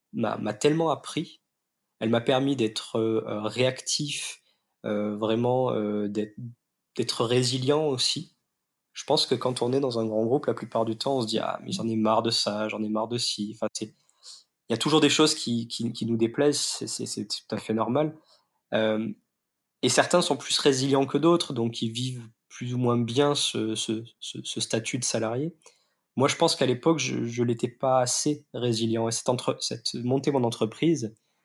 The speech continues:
m'a permis vraiment de, de, de l'être aujourd'hui. Ça veut dire que, euh, mon-, avoir une entreprise et ga-, et bien gagner sa vie, enfin, euh, excusez-moi, euh, travailler pour un, pour, <laughs> pour un grand groupe et bien gagner sa vie, euh,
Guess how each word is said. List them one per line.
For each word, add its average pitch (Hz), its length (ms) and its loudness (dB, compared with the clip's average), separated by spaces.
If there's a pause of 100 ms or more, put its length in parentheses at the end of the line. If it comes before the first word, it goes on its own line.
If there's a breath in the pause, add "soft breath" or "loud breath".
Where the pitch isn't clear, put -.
(240)
m'a 214 120 4
permis 139 300 4
vraiment 127 400 4
de, 110 540 -2 (920)
de, 117 200 -2
de 120 140 2
l'être 117 320 2
aujourd'hui. 101 640 -6 (160)
Ça - 160 -6
veut 113 80 0
dire 120 260 2
que, 139 320 2 (480 loud breath)
euh, 107 140 0
mon-, 123 280 0 (160)
avoir 131 200 4
une 127 80 4
entreprise 127 720 4
et 110 60 4
ga-, 113 220 2
et 110 80 -4
bien 113 200 0
gagner 113 240 2
sa 113 200 0
vie, 151 280 -2 (640 loud breath)
enfin, 120 240 2
euh, 110 120 -2
excusez-moi, 117 400 -2
euh, 117 180 -2
travailler 127 420 6
pour 101 240 0
un, 101 100 -2
pour, 104 200 -8 (180)
<laughs> - 140 -20
pour 120 140 4
un 127 60 6
grand 127 160 4
groupe 135 220 0
et 131 60 2
bien 123 160 2
gagner 120 220 2
sa 117 180 2
vie, 151 260 -2 (460 loud breath)
euh, 110 260 2